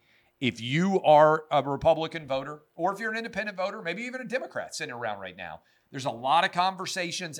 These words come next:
out there about what is going to happen in twenty-four, but, uh, among Republicans. That is going to be the battleground,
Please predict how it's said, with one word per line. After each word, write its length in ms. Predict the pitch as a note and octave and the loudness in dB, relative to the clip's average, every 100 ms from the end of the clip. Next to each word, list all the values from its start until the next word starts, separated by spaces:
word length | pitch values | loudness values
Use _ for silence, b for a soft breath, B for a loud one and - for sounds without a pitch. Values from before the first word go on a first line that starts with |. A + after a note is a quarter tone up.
| - | 0
out 280 | D#3 E3 - | 0 0 -4
there 320 | F2+ F2 - _ - _ | -8 -10 -14 _ -20 _
about 520 | B2+ A2+ D3 C3+ - - _ _ - | -2 4 6 6 4 -10 _ _ -12
what 260 | B2 C#3+ | 0 2
is 120 | E3 | 2
going 220 | D3 E3+ D#3 | -2 -4 0
to 80 | |
happen 320 | C3+ C3+ C#3+ C3 | 2 2 0 -8
in 100 | B2 | -10
twenty-four, 760 | - C3+ F#3+ - A#2 G#2 G2 _ _ _ - | -8 -8 -6 -6 -4 -4 -8 _ _ _ -12
but, 140 | G#2+ _ - | -12 _ -4
uh, 180 | B2 G2 | 0 0
among 280 | A#2 A#2+ C#3 | 4 6 6
Republicans. 840 | D3+ - A#2 G#2 G2+ G#2+ G#2 - _ _ - | 0 2 2 2 -6 -10 -12 -16 _ _ -8
That 340 | A2 B2+ D#3 E3 | 6 8 8 6
is 160 | D3+ | -2
going 360 | C3+ C#3 C#3 C3+ | 0 -2 -2 -6
to 140 | C#3+ | -6
be 420 | A#2 G#2 F#2+ F#2 - _ - | -2 -2 -2 -6 -12 _ -8
the 140 | A2 | -8
battleground, 1040 | F#2 A#2 A#2 B2+ B2+ A#2+ A#2+ A2+ A2 A2 | 0 6 8 8 4 0 2 2 2 -2